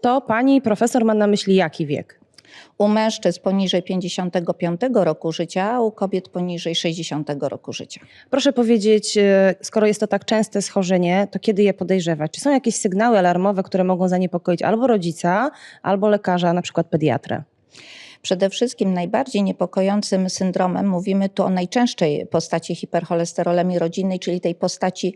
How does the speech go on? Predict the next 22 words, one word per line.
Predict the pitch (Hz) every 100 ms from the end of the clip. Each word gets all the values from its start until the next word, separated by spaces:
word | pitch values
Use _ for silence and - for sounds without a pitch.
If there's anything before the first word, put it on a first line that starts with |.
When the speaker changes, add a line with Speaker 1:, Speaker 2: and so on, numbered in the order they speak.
| _
Speaker 2:
heterozygotycznej, | - 196 190 165 156 151 151 - 139 -
powiedziałabym | - 160 151 151 165
tej | 165 160 -
łagodniejszej, | 180 180 185 190 208 214 170 - - - - - - - -
to | 196
przede | - 208 214
wszystkim | 240 226 233 214
w | -
momencie, | 214 208 190 196 214 226 - 208 196
kiedy | 214 185 190 185 175 -
w | 202 180
rodzinie | 202 185 233 214 208 269
występuje | 269 - 208 185 233 214
przedwczesny | - 202 - 208 190 208
incydent | 196 180 196 180 180
sercowo-naczyniowy. | - 170 - 107 190 220 - 180 170 190 - - - -
Czyli | - 214 196
w |
zasadzie | 208 196 233 214 254
w | -
każdej | - 277 226 262 185
rodzinie, | 180 - 165 -